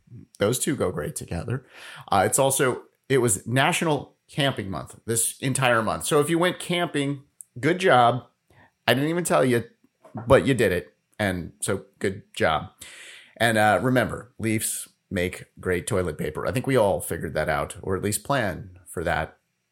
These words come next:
about a year ago. <laughs> All right. Let's take a look at some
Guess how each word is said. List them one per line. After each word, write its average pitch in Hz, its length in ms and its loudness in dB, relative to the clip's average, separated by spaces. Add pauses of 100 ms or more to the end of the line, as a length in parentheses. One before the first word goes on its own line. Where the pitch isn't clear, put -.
(220)
about 85 200 0
a 90 40 -4
year 95 180 -2
ago. - 280 -8 (200)
<laughs> - 500 -12
All 151 160 0
right. 117 300 -4 (560)
Let's 127 240 2
take - 300 -2
a 110 40 2
look 95 280 0 (360)
at 98 140 -2
some 120 280 2